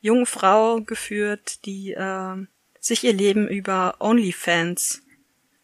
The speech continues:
finanziert. Und ich hatte bis gestern keine Ahnung, was OnlyFans ist, aber, äh, es ist eine Plattform, auf der man erotische, pornografische Bilder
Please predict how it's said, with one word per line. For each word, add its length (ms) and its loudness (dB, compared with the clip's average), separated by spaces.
finanziert. 960 0
Und 340 -6
ich 260 -2
hatte 160 -8
bis 180 -6
gestern 280 -2
keine 240 2
Ahnung, 200 0
was 180 -2
OnlyFans 680 -6
ist, 400 -6
aber, 720 -4
äh, 40 -10
es 140 0
ist 120 -2
eine 140 0
Plattform, 640 -2
auf 180 -8
der 160 -2
man 260 -2
erotische, 800 -2
pornografische 920 -2
Bilder 600 2